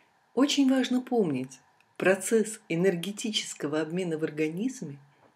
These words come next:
это движение самой жизни организма. Обновление и продуктивная работа всех органов и систем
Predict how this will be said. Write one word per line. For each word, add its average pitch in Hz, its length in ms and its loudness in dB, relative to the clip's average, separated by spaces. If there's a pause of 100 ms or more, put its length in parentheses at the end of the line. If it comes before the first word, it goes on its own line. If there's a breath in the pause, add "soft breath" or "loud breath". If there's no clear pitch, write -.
это 151 200 -6
движение 147 680 -2 (160)
самой 151 420 -4
жизни 175 400 -4
организма. 147 680 -4 (920 soft breath)
Обновление 175 960 2 (220)
и 170 60 -4
продуктивная 180 800 0
работа 175 440 0
всех - 380 -8
органов 156 460 -2
и 160 40 -8
систем 254 600 -2